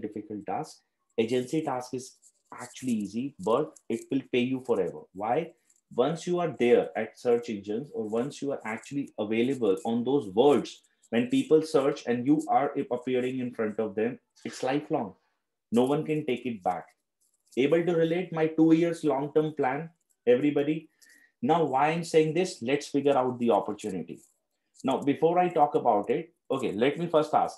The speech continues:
are you all able to relate this right now, whatever I've created in your mind? Can I get a quick yes in the chat box? Cool.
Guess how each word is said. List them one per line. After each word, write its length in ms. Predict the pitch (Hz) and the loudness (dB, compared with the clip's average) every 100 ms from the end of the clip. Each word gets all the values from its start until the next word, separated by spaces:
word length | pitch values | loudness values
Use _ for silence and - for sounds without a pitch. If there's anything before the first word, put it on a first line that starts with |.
| _ | _
are 140 | 110 | 2
you 160 | 139 160 | 4 6
all 180 | 160 156 | 6 6
able 240 | 156 156 | 4 2
to 80 | 151 | 2
relate 360 | 147 147 143 | 2 2 2
this 180 | 160 156 | -2 -2
right 220 | 143 143 143 | 0 0 -2
now, 140 | 170 | -6
whatever 400 | 156 123 131 139 | -2 -2 0 -2
I've 180 | 135 - | -4 -4
created 460 | 139 127 123 143 | -4 -4 -4 -4
in 120 | 139 135 | -4 -4
your 120 | 131 | -4
mind? 320 | 123 135 185 _ _ _ _ _ _ _ _ _ _ | -4 -4 -8 _ _ _ _ _ _ _ _ _ _
Can 120 | 120 | 0
I 60 | 135 | 2
get 120 | 139 | 0
a 60 | 147 | 0
quick 260 | 147 143 - | 0 -2 -2
yes 220 | 165 165 | -4 -4
in 100 | 143 | -6
the 80 | 139 | -6
chat 320 | - 120 120 | 0 0 2
box? 420 | 139 185 - - _ _ _ _ _ _ _ _ _ _ _ _ _ _ _ _ | -2 -2 -10 -20 _ _ _ _ _ _ _ _ _ _ _ _ _ _ _ _
Cool. 240 | 151 117 | 6 6